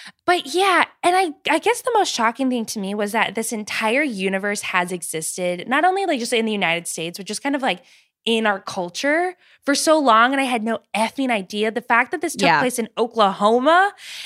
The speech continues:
Speaker 1: and there's this
Speaker 2: Yeah.
Speaker 1: big cat ring with feuding people and murder, and they're all kinda, like, in the boondocks on these, like, forty-acre properties. It's just
Speaker 2: It's wild.
Speaker 1: absolutely wild that all of this existed,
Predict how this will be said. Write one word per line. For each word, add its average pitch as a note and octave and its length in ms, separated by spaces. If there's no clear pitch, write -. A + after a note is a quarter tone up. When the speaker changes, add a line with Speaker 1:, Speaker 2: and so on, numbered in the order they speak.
Speaker 1:
and C#4 140
there's B3 220
this A3 100
Speaker 2:
Yeah. G#3 260
Speaker 1:
big C4 320
cat G#3+ 400
ring C4 180
with G#3 140
feuding C#4+ 600
people C4 420
and G3 260
murder, C4 400
and B3 140
they're A#3 100
all A#3 140
kinda, C4 220
like, G#3 180
in C4+ 180
the C4 60
boondocks A#3+ 580
on A3+ 80
these, G3+ 120
like, F#3+ 160
forty-acre B3 640
properties. A3+ 760
It's D#4 160
just F4+ 160
Speaker 2:
It's E4 40
wild. F4+ 120
Speaker 1:
absolutely B3+ 460
wild F#3+ 420
that G3 180
all G3+ 180
of G3 120
this F#3 180
existed, E3 640